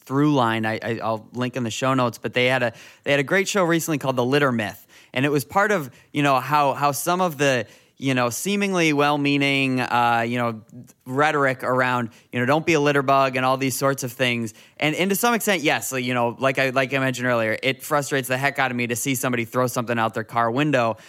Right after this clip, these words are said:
Um, but it also kind of to, to create this, um, this mindset where it's all on the consumer, you know, to, to minimize their, their litter, to minimize their, their garbage, and, and trying to look further upstream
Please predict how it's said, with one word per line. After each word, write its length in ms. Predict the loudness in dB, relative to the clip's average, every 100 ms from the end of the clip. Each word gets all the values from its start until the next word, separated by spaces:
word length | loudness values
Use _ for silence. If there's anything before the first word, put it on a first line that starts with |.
| -10 -2
Um, 300 | 0 0 0
but 220 | -2 2
it 100 | 0
also 640 | 2 2 2 2 2 2 -2 -12 -4
kind 180 | -2
of 160 | -2 -6 _ -8
to, 180 | -2 0
to 220 | 0 -4
create 580 | -4 -4 0 2 0 0
this, 360 | -2 -2 -6 -12 _ -4
um, 380 | 0 2 0 -2
this 220 | -4 -4
mindset 640 | -2 0 0 -2 -2 -2 -2
where 240 | 0 0
it's 160 | 0 0
all 180 | 2
on 140 | 2 -2
the 60 |
consumer, 640 | -4 -6 -4 -4 -4 -6 -8
you 100 | -4
know, 140 | -4
to, 160 | -6 -8
to 160 | -4
minimize 720 | -2 0 0 0 0 -2 -4 -10 -10 -2
their, 320 | 0 2 0
their 200 | 0 0
litter, 300 | 2 2 2
to 80 | 0
minimize 460 | -2 0 0 -2
their, 180 | -2 -2
their 180 | -2 -4
garbage, 640 | 0 2 2 0 0 -4 -18 -16 -6
and, 200 | -6 -4
and 180 | -6 -4
trying 320 | -2 -2 -2
to 140 | -4
look 420 | 0 0 0 -6 -20 _ _
further 500 | -10 0 2 2 2 0
upstream 720 | -2 -6 -4 0 2 2